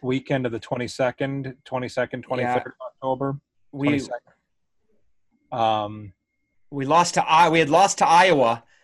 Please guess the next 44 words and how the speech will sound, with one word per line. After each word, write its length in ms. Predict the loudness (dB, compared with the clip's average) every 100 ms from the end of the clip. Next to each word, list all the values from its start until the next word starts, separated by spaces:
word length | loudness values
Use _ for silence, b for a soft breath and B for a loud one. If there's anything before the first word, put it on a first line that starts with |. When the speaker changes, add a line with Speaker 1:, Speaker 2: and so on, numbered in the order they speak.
| _ _ -12
Speaker 2:
and, 520 | -4 -2 0 -2 0
uh, 360 | 2 4 2 0 _ _ _ -12
to 100 | -10
go 300 | 2 4 4
Speaker 1:
Yep. 100 | 2
Speaker 2:
in 120 | 0
overtime 640 | 2 2 2 0 0 0
to 80 | -2
go 140 | -2 0
to 80 |
oh 180 | 0 -2
three 240 | -4 -4 -4
and 100 | -2
one, 160 | -2
or 80 | -2
maybe 220 | -2 -2
it 40 | -2
was 100 | -6
a 40 |
shootout, 460 | -10 -8 -4 -4 -4 _ _ _
to 120 | -14
move 280 | -10 -4 -2
to 100 | 0
oh 120 | 0
three 200 | 0 -4
and 80 | -4
one. 340 | -2 -2 -4 -10 _ _ _ _ -4
And 320 | -2 -2 -2
I, 260 | 0 0 -2 -4
I 100 | -4
remember 360 | -4 -6 -6
very 220 | -4 -4
distinctly 560 | -4 -8 -12 -10 -8 -8
talking 300 | -4 -4 -2
to 60 | -4
Kyle. 520 | 2 2 2 0 -6 _ _ _ _ _ _
Uh, 80 | -8
that 140 | -6 -4
was, 120 | -6
uh, 420 | -4 -2 -2 -4 -10
on 120 | -16 -14
a 40 |
Saturday. 920 | -16 -6 0 2 2 -2 -4 -4 -10 _ _ _ _
Speaker 1:
Yep. 200 | -8 -6